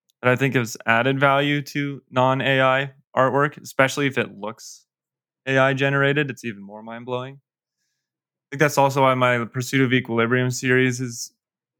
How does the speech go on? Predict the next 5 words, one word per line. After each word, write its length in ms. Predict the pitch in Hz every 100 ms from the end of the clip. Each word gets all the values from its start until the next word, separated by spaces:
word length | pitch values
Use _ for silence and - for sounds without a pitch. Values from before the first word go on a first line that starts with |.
| _ _ _ _
just 300 | - 117 -
kinda 360 | - 131 104 101 _ _ _ _ _
was 160 | 120 -
immediately 720 | 117 113 113 117 113 107 107
successful, 800 | - 110 - 113 - 123 127